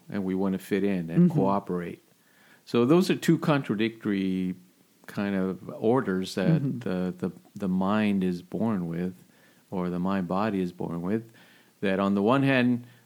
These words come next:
Speaker 1: look out for number one, which is you. On the other hand, be part of a group and fit in.
Speaker 2: Hmm.
Speaker 1: Often those are contradictory, uh, kind of, uh, f-, uh,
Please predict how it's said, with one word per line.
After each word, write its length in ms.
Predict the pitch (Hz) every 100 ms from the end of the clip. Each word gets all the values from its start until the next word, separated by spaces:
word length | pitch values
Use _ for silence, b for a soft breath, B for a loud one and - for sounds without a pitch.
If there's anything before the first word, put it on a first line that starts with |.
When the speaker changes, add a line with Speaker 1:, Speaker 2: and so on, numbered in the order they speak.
| -
Speaker 1:
look 200 | 110 139
out 160 | 123 -
for 80 |
number 240 | 110 110 107
one, 340 | 95 101 104
which 180 | 113 -
is 160 | 92 85
you. 420 | 87 98 123 - B B B -
On 140 | 95
the 140 | 98
other 180 | 117 135
hand, 400 | 131 110 107 107 - b b b b _ - 92
be 180 | 107
part 280 | 110 120 110
of 80 | 92
a 40 | 92
group 440 | 98 104 92 -
and 180 | 90 87
fit 280 | - 98 95
in. 260 | 95 85 - -
Speaker 2:
Hmm. 500 | 160 160 147 131 120 117 -
Speaker 1:
Often 640 | 92 110 120 127 117 113
those 240 | 110 107 107
are 60 |
contradictory, 1500 | - 113 110 101 87 98 - - 95 92 92 92 92 90 - -
uh, 520 | 90 85 87 85 85 - _ _ _
kind 240 | - 98
of, 200 | 90 - -
uh, 240 | 92 85
f-, 260 | 87 - -
uh, 260 | - 50